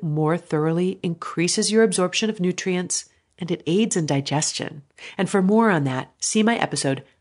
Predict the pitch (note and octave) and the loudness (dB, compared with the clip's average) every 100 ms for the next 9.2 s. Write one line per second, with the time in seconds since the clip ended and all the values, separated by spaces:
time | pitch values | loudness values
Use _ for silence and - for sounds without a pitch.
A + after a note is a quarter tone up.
0 | - D3 F3 F#3+ - C4+ C3 C3+ E3 - | -4 -2 0 -2 2 2 2 0 -8 -16
1 | _ F3+ C3+ B2 - D#3+ D#3+ F3 - D3+ | _ -6 -6 -4 -4 -4 -4 -2 -2 -4
2 | D#3 _ _ _ _ _ _ _ _ _ | -10 _ _ _ _ _ _ _ _ _
3 | _ _ _ _ A#3 A#3 A3 G3+ - E3+ | _ _ _ _ 0 2 2 2 4 4
4 | A#3 D4 - _ _ _ F3 A#3+ D#3 G#3 | 4 0 -4 _ _ _ 0 4 4 4
5 | D3+ A#2+ A2+ C#3 _ _ _ _ E3+ - | 4 0 -4 -10 _ _ _ _ -8 -6
6 | F3 F#3 - G3+ G3+ F#3 C#3 A#2+ A2+ - | 0 0 0 0 0 2 0 0 -4 -4
7 | B2 - - - - _ - - - B3 | -4 -4 -4 -6 -8 _ -14 -12 0 0
8 | B3 B3 C4+ C#4 D4 C#4+ G3 C#3 C3 C3 | 4 4 4 4 2 2 2 2 2 -2
9 | C3 | -4